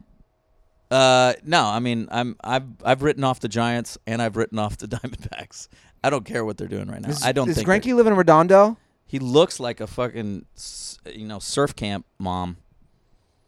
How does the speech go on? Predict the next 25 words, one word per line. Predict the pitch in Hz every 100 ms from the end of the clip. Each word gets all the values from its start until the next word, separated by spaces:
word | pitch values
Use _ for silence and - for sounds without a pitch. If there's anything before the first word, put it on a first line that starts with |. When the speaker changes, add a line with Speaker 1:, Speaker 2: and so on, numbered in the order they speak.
| _ -
Speaker 2:
Yeah. | 143 131 101 -
Speaker 1:
Yeah, | 113 107 78
he | 131 156
looks | 214 -
weird | 147 156 110
with | 101
that. | 101 -
I | 139
don't | 156
know | 117
what | 104 104
it | 101
is | 98
Speaker 2:
He |
does | 165 214 175
Speaker 1:
about | 175
Speaker 2:
look | 135
Speaker 1:
Greinke. |
Speaker 2:
weird. | 131 107 95
Speaker 1:
He | 104 123
looks | 135 -
super | - 180 143 110 104
weird. | 101 95 101 _ _ _ _ _ _ _
Yeah. | 233 104 - - _ _ _ _ _ _ _ _ _ _ _ _ _ -
Speaker 2:
Like, | 151 147 147 -